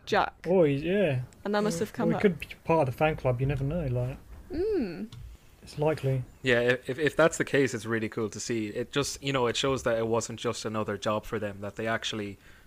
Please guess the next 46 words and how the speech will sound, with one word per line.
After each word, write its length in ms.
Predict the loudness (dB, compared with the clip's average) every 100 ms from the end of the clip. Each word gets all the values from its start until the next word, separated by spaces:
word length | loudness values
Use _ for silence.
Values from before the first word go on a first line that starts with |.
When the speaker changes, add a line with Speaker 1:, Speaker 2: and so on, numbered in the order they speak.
| -2
Speaker 3:
are 140 | -2
very 240 | 2 0 0
proud 340 | 0 2 2
to 80 | -4
have 120 | -4
been 140 | -6 -6
involved 400 | -4 0 0 -2
with 100 | -6
it, 160 | -8
and 100 | -8
they're 60 | -8
still, 280 | -4 -2 0
like, 300 | -2 -4 -10
you 140 | -8 -4
know, 80 | -4
mingling 360 | -4 -4 -4
with 140 | -4 -8
the 60 |
community 460 | -8 -6 -6 -6 -8
this 240 | -4 -4
many 200 | -4 -6
years 260 | -4 -6 -4
later. 280 | -4 -4 -6
It, 180 | -8 -10 -16 -10
it 60 |
just 180 | 0 0
shows 220 | 2 0 2
how 140 | 0
much 200 | 0 -2
heart 260 | 2 0 0
the 80 |
series 380 | -10 -6 -8 -8
has, 300 | -6 -8 -8 -12
you 60 |
know? 140 | -12 -12 -16 -20 -6
Speaker 2:
Mm-hmm, 280 | -2 0 2
absolutely. 400 | 0 -2 -2 0 -2 -2
Speaker 1:
Yeah. 420 | 0 2 2 -2 -10 -18 -20 -20 _
It 80 | -4
gives 180 | -4 -4
it 80 | -2
more 180 | -2 0
value. 600 | 2 2 2 0 -2 -2
It's 140 | -4
so 200 | 2 2
nice 480 | 2 0 -2 -6 -12